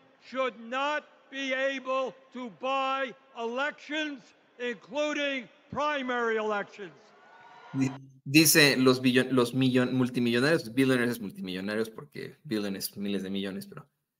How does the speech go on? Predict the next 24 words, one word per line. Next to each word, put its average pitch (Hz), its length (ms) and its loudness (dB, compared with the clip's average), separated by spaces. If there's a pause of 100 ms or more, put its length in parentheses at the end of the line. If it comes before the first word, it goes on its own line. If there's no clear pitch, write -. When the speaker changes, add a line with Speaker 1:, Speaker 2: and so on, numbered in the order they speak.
(160)
Speaker 2:
los 120 180 2
multimillonarios 120 840 2
de 127 140 8
ambos 220 400 8
partidos - 840 -4 (880)
no 117 180 -4
deberían 101 640 0
tener 90 320 -8 (120)
la 95 80 -4
oportunidad 90 800 -10 (480)
de 98 220 -4
comprar 98 400 -4
elecciones, 95 800 -8 (240)
ni 139 160 2
siquiera 127 720 2 (220)
las 98 240 -6
elecciones 76 480 -12
primarias. 98 440 -10
Creo 170 120 -10
que - 60 -16
es - 60 -14
todo, 104 200 2
¿verdad? 123 180 -2
¿Que 123 100 -8